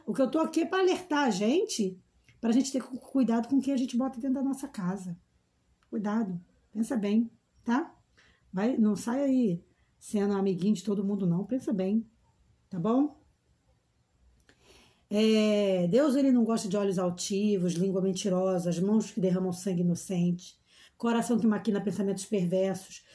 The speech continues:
pés que se apressam para correr o mal. E, acima de tudo isso também, Deus odeia o quê?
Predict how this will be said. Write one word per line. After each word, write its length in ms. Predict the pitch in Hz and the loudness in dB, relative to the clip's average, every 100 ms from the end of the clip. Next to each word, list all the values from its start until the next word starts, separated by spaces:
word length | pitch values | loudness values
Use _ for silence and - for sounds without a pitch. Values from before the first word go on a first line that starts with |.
| - _ | -20 _
pés 320 | 240 285 - | 0 2 0
que 100 | - | -4
se 120 | 233 | -4
apressam 520 | 240 220 226 247 240 185 | -2 0 0 0 0 -2
para 220 | 202 196 | -2 -4
correr 260 | 202 175 | -2 0
o 60 | 185 | 0
mal. 480 | 180 180 202 220 - _ - - | 0 0 0 -4 -8 _ -20 -2
E, 300 | 269 269 269 - | 2 4 2 0
acima 500 | 254 240 - 294 294 | 2 2 0 2 2
de 100 | 269 | 2
tudo 220 | 330 330 | 2 4
isso 180 | 320 - | 2 2
também, 300 | 262 220 233 | 4 6 6
Deus 220 | 233 220 | 4 4
odeia 260 | 214 208 202 | 4 2 2
o 60 | |
quê? 320 | - 277 359 | 2 0 0